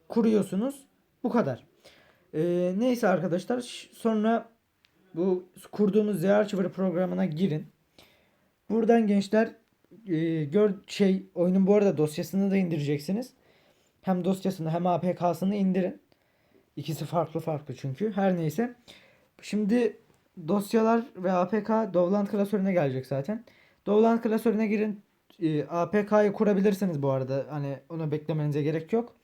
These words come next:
Buradan oyunun dosyası bu. Bu gördüğünüz gibi şu anda yeşil olan. Buna tıklıyorsunuz gençler. Klasöre çıkart diyorsunuz. Kesinlikle buraya çıkart demeyin. Her şey mahvolur.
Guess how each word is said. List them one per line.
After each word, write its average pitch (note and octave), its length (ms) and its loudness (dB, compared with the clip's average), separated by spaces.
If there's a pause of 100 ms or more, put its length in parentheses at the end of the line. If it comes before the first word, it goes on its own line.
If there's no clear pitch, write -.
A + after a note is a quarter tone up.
(640)
Buradan G#3 300 2
oyunun G#3 420 0
dosyası G#3 520 0
bu. F#3+ 280 0 (320)
Bu C#3+ 220 -10
gördüğünüz E3+ 360 2
gibi C#3 200 -4
şu E3 180 -4
anda C#3+ 160 -2
yeşil C#3+ 340 -2
olan. G#3 300 0 (1000)
Buna G#3 160 2
tıklıyorsunuz A#3 680 0
gençler. F3 420 0 (360)
Klasöre G#3 400 2
çıkart G3+ 420 0
diyorsunuz. D#3 440 -4
Kesinlikle F#3+ 540 -2
buraya F3 200 0
çıkart F#3 360 -4
demeyin. G3 320 0
Her F3 180 0
şey E3 180 -2
mahvolur. F3+ 500 -2